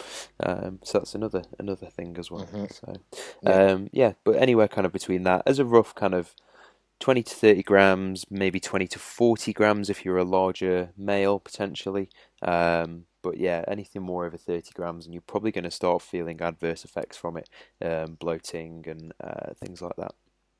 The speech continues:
Speaker 2: Yeah, I think, like, it's obviously very individually dependent.
Speaker 1: Yeah.
Speaker 2: Um, but, yeah, I mean, <laughs> fibre is one of those things where enough is great, more is not necessarily better. <laughs>
Speaker 1: Yeah, yeah, yeah.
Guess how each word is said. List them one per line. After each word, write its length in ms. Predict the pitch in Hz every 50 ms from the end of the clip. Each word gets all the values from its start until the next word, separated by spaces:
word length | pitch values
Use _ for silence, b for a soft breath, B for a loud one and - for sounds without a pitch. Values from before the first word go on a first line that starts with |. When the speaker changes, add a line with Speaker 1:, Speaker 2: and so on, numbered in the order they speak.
| _ _ _ _ _
Speaker 2:
Yeah, 260 | - 98 90 85 82 82 -
I 80 | 127
think, 340 | 127 - 151 147 139 143 101
like, 380 | 101 110 101 101 - - - - _ -
it's 200 | - 110 - - _ _ _ _ _ _ -
obviously 260 | 87 104 - - 101
very 220 | 87 101 95 95
individually 500 | 95 90 85 92 90 - 80 82 82 80 _ _ _
dependent. 480 | - - - - - 92 82 85 78 - _ _ _ _ -
Speaker 1:
Yeah. 200 | - 92 85 82
Speaker 2:
Um, 320 | 82 80 80 80 80 80 - _ _ _ _ _ _ _ _ _ _ _ -
but, 280 | 90 85 80 - - -
yeah, 280 | 101 95 87 85 85 82 82
I 40 | 90
mean, 280 | 90 90 87 165 - - 58 - - B B B B B
<laughs> 440 | B B B B - - - -
fibre 320 | - - - 131 127 127 113
is 100 | 110 -
one 80 | 120
of 60 | 110 101
those 180 | 98 95 -
things 340 | - 110 98 95 95 87 -
where 340 | - 95 92 92 92 92 - b b b b b b b -
enough 320 | 110 101 98 104 101 - -
is 100 | 92 85
great, 420 | - - 98 90 87 85 82 - _ _ _ _ _ _ _
more 320 | - 95 95 92 92 90 87
is 100 | 87 -
not 180 | 92 95 -
necessarily 380 | - 92 - - - 90 87 87
better. 300 | - 87 82 - 82 - - -
<laughs> 80 | - - -
Speaker 1:
Yeah, 280 | - 90 87 87 82 78 480 - -
yeah, 400 | - 98 85 90 90 85 78 85
yeah. 220 | 82 82 82 80